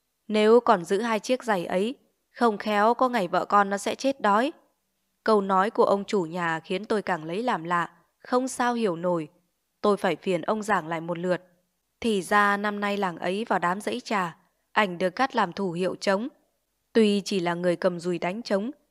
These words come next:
nhưng ở đình đám, chức thủ hiệu vẫn sáng hơn chức cầm cờ, cầm quạt,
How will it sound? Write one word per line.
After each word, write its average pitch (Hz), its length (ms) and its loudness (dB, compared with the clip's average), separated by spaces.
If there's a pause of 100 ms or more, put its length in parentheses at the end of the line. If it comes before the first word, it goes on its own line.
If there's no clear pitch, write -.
(200)
nhưng 202 340 0
ở 202 200 2
đình 170 260 -6
đám, 190 280 -2 (360)
chức 277 220 2
thủ 202 180 2
hiệu 170 280 2
vẫn 185 260 -2
sáng 214 280 -2
hơn 240 180 -2
chức - 240 -4
cầm 175 240 -2
cờ, 180 300 0 (360)
cầm 185 240 0
quạt, 190 300 0